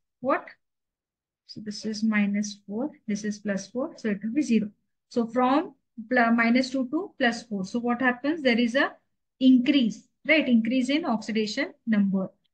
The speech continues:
So this is what happens. This is, uh, oxidation. This is oxidation. So the answer is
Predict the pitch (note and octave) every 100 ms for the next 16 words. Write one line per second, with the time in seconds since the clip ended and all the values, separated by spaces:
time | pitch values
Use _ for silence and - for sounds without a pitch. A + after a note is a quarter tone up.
0 | _ - A3 A3+ B3 A#3+ A3+ A#3+ B3 B3
1 | C4+ F4+ - G#3+ - D#4+ F#4+ - _ _
2 | _ - G#3 G#3 A#2 - G#3+ G3 F#3 -
3 | - - _ _ _ _ G#3+ A#3 C4 G#3+
4 | - - G3 E3 - F#3 A3 G#3+ G#3+ A3
5 | A3 G#3+ G#3+ B3+ C#4 F#4+ -